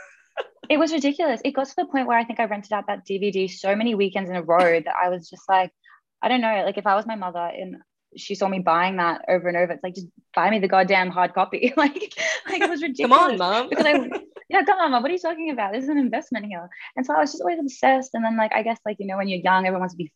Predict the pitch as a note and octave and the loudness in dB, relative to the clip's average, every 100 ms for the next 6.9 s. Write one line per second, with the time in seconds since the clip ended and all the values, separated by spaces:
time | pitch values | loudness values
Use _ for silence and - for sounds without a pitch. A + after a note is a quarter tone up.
0 | - F#3 G3 F#3 F#3 F3+ F3 E3+ D#3+ F#3 | -2 0 2 2 0 -2 -4 -4 -2 2
1 | F3+ F3+ F#3 F3 - - F#3 F#3 F3+ F3 | 4 4 0 -6 -8 -6 -2 2 4 4
2 | E3+ E3+ E3+ F3 E3+ E3 D#3+ C#3+ - - | 2 2 2 2 0 -4 -10 -10 -12 -4
3 | F3 F3+ F3 D#3+ - D3 - - D3 D3+ | 0 2 2 0 0 -2 -2 -2 0 0
4 | D3+ D#3+ C#3+ D3 D3+ D#3+ - - - - | 0 0 0 0 -2 -4 -8 -20 -16 -6
5 | F#3+ G#3+ F#3 A#3 - A#3+ F3+ F3 D#3+ E3 | 0 4 4 2 2 -2 4 2 2 -2
6 | - - - G#3+ - A#3 A3+ A3 G#3+ | -10 -12 -6 -6 0 0 4 2 2